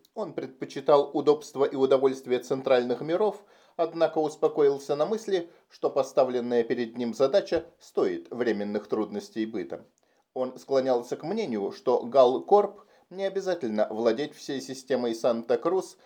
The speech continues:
однако требовалась некоторая её часть, чтобы контролировать всё остальное, а межпланетная хартия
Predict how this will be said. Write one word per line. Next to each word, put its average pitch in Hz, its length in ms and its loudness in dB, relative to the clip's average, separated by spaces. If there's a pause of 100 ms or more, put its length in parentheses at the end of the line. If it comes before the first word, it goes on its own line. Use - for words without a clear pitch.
(220)
однако 156 460 0
требовалась 143 600 0
некоторая 139 500 0
её 143 260 -2
часть, - 440 -2 (220)
чтобы 127 360 -4
контролировать 135 840 0
всё 131 220 2
остальное, 120 640 -4 (260)
а 117 220 -2
межпланетная 123 880 -2
хартия 175 680 2